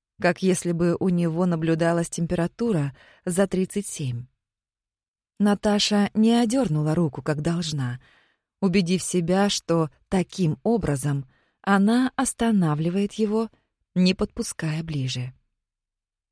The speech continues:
Мужчина дышал глубоко и протяжно, отчего его грудная клетка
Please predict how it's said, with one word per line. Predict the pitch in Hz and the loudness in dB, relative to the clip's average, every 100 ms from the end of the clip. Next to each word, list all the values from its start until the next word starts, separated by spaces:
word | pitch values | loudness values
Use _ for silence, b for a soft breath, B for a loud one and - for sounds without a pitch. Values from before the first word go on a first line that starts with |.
| _ _ 180 | _ _ 0
Мужчина | 180 170 - - 220 175 143 | 0 2 -2 0 2 2 0
дышал | 139 156 - 165 160 156 | -2 -4 -2 -2 -2 -2
глубоко | 151 165 165 170 156 _ - 175 - | -4 -4 -2 -2 -4 _ -4 -4 -4
и | 196 | -10
протяжно, | 185 185 - 160 139 127 131 - _ _ _ _ _ _ - | -8 -10 -10 -8 -8 -10 -12 -14 _ _ _ _ _ _ -12
отчего | 175 - 196 175 175 | -6 -2 0 0 0
его | 165 165 170 170 160 _ _ | 0 -2 0 0 -2 _ _
грудная | 175 185 185 170 160 254 | -2 0 2 2 0 -2
клетка | - 180 190 - 143 | -2 -2 -4 -6 -8